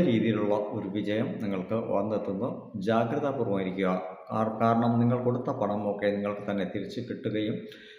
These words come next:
നിങ്ങൾ ചോദിച്ച ഇടങ്ങളിൽ, കടബാധ്യതകളായി ചോദിച്ച ഇടങ്ങളിൽ നിന്നൊക്കെ നിങ്ങൾക്കത് കിട്ടുന്ന സാഹചര്യമുണ്ട്. കടം എന്തായാലും തീർന്നു പോകുന്ന ഒരു സാഹചര്യം ഈ രണ്ടായിരത്തി ഇരുപത്തി ആറിൽ എന്തായാലും ഉണ്ട്. അതുകൊണ്ട് തന്നെ മകരം, കുംഭം, മീനം എന്നീ മൂന്ന് മാസങ്ങൾ ജാഗ്രതാപൂർവ്വം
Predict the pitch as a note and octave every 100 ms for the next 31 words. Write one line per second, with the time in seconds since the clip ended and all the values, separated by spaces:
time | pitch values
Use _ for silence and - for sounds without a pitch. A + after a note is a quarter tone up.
0 | - B2+ B2 B2+ B2 B2 B2 C3+ - D3+
1 | D3 A#2 G#2 G2+ G2 G2+ G#2+ A2 G#2+ A2+
2 | A2+ G#2+ G#2+ A2 A2 G#2+ A2 A2 F#2+ G2
3 | G2 G2 F#2 G#2 G2+ F#2+ G2+ G2+ G2 G#2
4 | G#2 F#2 F#2 F#2+ G2 F#2 G2 A#2 - -
5 | - - B2+ B2+ E3 F3+ - A2+ A#2 A2+
6 | A#2+ A#2 G#2 A#2 C#3+ C#3+ - - G#2 G#2
7 | G#2 F#2+ F#2 F#2+ F#2 G2 G#2 A2 G#2 G2+
8 | G#2+ A2+ A2 B2 B2 A2+ B2+ A#2 C3 -
9 | F2 F#2 G2+ F#2+ - G2 G2 F#2+ F#2+ F#2+
10 | G#2 G#2+ G#2+ A2+ G#2+ A#2 C3+ A2+ A2 G#2+
11 | A2 G#2+ G#2 G#2 G2 A2+ B2 F#2+ F#2+ G#2+
12 | G#2+ - - - - - - B2 A2+ A#2
13 | B2 A#2 G#2+ A2+